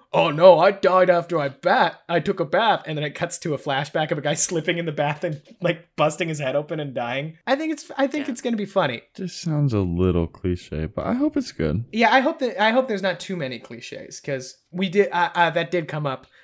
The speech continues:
Speaker 1: uh, when I was seeing a couple of these trailers of just like, "He's right behind me, isn't he?" And that line can work, but let's stop using it for twenty years so that way it comes back into fashion.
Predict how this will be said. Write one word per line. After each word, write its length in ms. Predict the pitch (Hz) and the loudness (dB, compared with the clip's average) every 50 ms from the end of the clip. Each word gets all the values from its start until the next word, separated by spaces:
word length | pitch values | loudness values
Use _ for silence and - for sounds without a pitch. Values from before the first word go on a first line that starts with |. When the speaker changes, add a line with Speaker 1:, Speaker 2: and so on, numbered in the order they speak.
| _ _ _ _ - | _ _ _ _ -6
Speaker 1:
uh, 160 | - 139 135 | -4 -2 -2
when 140 | 131 139 139 | -2 -2 -2
I 80 | 135 139 | -2 -2
was 160 | 135 131 - | -4 -4 -4
seeing 220 | - 143 135 127 | -4 -4 -6 -6
a 40 | 127 | -6
couple 300 | 123 - 147 135 135 131 | -8 -8 -6 -4 -4 -4
of 80 | 127 123 | -4 -4
these 180 | 127 123 - | -8 -10 -6
trailers 380 | - 143 131 127 127 131 131 - | -6 -6 -4 -4 -6 -8 -8 -8
of 80 | 143 | -8
just 220 | 135 147 139 139 - | -6 -6 -8 -4 -4
like, 240 | 143 123 - - _ _ _ _ _ _ | -4 -4 -6 -10 _ _ _ _ _ _
"He's 220 | - 214 185 160 | -2 -2 0 2
right 260 | 190 190 170 160 - | 2 2 2 2 0
behind 420 | - 135 131 120 147 135 131 131 123 | -4 -4 -4 -2 -2 -2 -2 -4 -4
me, 160 | 123 123 127 | -4 -6 -4
isn't 240 | 131 127 127 131 120 | -6 -6 -8 -8 -8
he?" 180 | 113 113 127 _ _ - - - - | -8 -8 -10 _ _ -20 -18 -8 -4
And 140 | 196 214 | 0 2
that 140 | 262 277 247 | 2 2 4
line 280 | 254 262 254 247 233 226 | 4 2 2 2 0 -4
can 420 | - - - 185 196 208 214 226 | -6 -4 -2 0 0 0 0 0
work, 380 | 226 247 262 277 277 - - _ _ _ _ _ - | 2 2 2 2 0 -2 -12 _ _ _ _ _ 0
but 180 | 220 208 - | 2 2 4
let's 220 | 202 220 233 233 - | 4 2 2 0 0
stop 300 | - - 190 190 190 185 | 4 4 4 4 2 0
using 280 | 185 180 165 160 151 | -2 -2 -2 -2 -4
it 140 | 147 135 - | -6 -6 -4
for 100 | - 147 | -6 -6
twenty 300 | - - 165 143 135 131 | -6 -4 -4 -4 -4 -4
years 320 | 127 123 120 117 123 - | -4 -6 -6 -8 -8 -8
so 80 | - 147 | -6 -6
that 140 | 135 127 131 | -6 -4 -4
way 100 | 135 127 | -6 -6
it 80 | 123 | -6
comes 240 | - 143 131 123 117 | -8 -10 -10 -10 -10
back 320 | - 131 123 117 120 - - | -8 -6 -4 -6 -6 -6 -8
into 260 | 123 117 117 113 110 | -12 -10 -10 -12 -12
fashion. 580 | - - 123 120 120 123 - - - 135 147 | -8 -8 -8 -8 -8 -10 -12 -14 -16 -18 -20